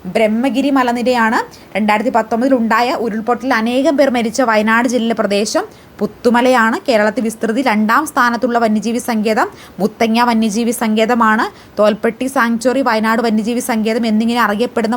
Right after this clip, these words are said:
മുത്തങ്ങ വന്യജീവി സങ്കേതമാണ് ഭൗമസൂചിക പദവി ലഭിച്ച വയനാട് കാപ്പി ഇനമാണ് ഏത്? വയനാടൻ റോബസ്റ്റ. ഇനി കരിന്തണ്ടനെ കുറിച്ച് നോക്കാം. താമരശ്ശേരി ചുരം വഴി വയനാട്ടിലേക്ക് പാത ബ്രിട്ടീഷുകാർക്ക് കാണിച്ചു കൊടുത്ത പണിയാർ വിഭാഗത്തിൽപ്പെട്ട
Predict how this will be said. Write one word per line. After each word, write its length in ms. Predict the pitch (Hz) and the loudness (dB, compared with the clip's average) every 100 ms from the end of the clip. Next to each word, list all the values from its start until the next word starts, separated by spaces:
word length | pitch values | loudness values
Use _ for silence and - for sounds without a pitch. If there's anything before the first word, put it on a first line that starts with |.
| 226 | -4
മുത്തങ്ങ 300 | - 208 233 | -2 -2 0
വന്യജീവി 380 | 220 220 226 233 233 | 0 0 -2 -2 -2
സങ്കേതമാണ് 600 | 214 220 220 233 220 247 523 - - - | -2 0 2 2 2 0 -2 -10 -20 -2
ഭൗമസൂചിക 560 | 196 208 262 285 247 247 | 2 2 2 -2 -2 0
പദവി 180 | 226 220 226 | -2 -2 -4
ലഭിച്ച 200 | 214 233 214 | -4 -4 -4
വയനാട് 340 | 202 214 220 240 | -2 -2 -2 0
കാപ്പി 340 | 220 220 - 277 | 0 0 0 0
ഇനമാണ് 320 | 220 214 214 208 | 0 0 0 0
ഏത്? 160 | 196 196 - - - - | 0 -2 -6 -20 -8 -2
വയനാടൻ 520 | 196 196 196 190 247 - - - 160 175 | 0 2 2 2 0 -4 -20 -12 -8 -6
റോബസ്റ്റ. 420 | 170 180 - - 147 - - - | -6 -8 -10 -8 -8 -12 -20 -2
ഇനി 120 | 285 392 - - | -2 -2 -6 -6
കരിന്തണ്ടനെ 720 | 311 311 311 339 359 349 359 349 | -2 0 0 0 0 0 -2 -2
കുറിച്ച് 200 | 320 277 220 | -2 -2 -4
നോക്കാം. 300 | 160 165 147 - - - - | -2 -4 -4 -8 -20 -20 0
താമരശ്ശേരി 600 | 311 320 330 370 370 381 370 | 4 4 4 0 0 -2 0
ചുരം 220 | 320 302 | 0 2
വഴി 140 | 285 262 254 | 2 2 0
വയനാട്ടിലേക്ക് 600 | 233 240 254 254 277 294 269 | 0 0 0 0 -2 0 2
പാത 240 | 226 196 214 - - - | 2 2 0 -2 -14 -4
ബ്രിട്ടീഷുകാർക്ക് 680 | 226 - 311 - 311 320 320 294 | -4 0 -2 -2 -2 -2 0 0
കാണിച്ചു 360 | 226 233 262 262 | 2 0 0 0
കൊടുത്ത 240 | 214 - 247 269 - | 0 0 -2 -2 -2
പണിയാർ 420 | 254 254 269 339 330 | 0 2 2 2 2
വിഭാഗത്തിൽപ്പെട്ട 600 | 262 240 233 233 269 233 | 0 0 0 -2 -4 -4